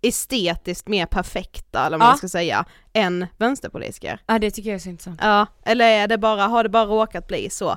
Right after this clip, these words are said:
Speaker 2: Nej, tror
Speaker 1: Alltså,
Speaker 2: jag inte.
Speaker 1: nej. <laughs> Alltså.
Speaker 2: Alltså, typ inte.
Speaker 1: Nej.
Speaker 2: Alltså, det, det känns som att det är,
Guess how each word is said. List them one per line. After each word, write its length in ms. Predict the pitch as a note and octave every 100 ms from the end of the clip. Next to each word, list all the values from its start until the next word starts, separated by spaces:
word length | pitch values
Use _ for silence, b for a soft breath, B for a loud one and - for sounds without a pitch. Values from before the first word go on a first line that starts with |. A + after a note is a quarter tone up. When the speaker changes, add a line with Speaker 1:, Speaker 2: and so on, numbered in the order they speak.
| -
Speaker 2:
Nej, 260 | F#3 G3+ D4
tror 120 | G3+
Speaker 1:
Alltså, 120 | G3+
Speaker 2:
jag 80 | G3
inte. 160 | G3 A3
Speaker 1:
nej. 340 | G#3+ A3 A3 - _ -
<laughs> 120 | -
Alltså. 500 | - C#4+ A#3+ - C#4+ -
Speaker 2:
Alltså, 320 | - C4+ D4
typ 240 | F4 C#4 C#4+
inte. 280 | F4+ - - -
Speaker 1:
Nej. 380 | A#3+ B3+ B3+ B3+ _
Speaker 2:
Alltså, 360 | A3 A#3+ B3 A#3+
det, 300 | B3+ C4 -
det 100 | C#4
känns 220 | C#4 B3+
som 120 | B3+
att 120 | A#3+ B3+
det 80 |
är, 360 | B3 G#3+ G#3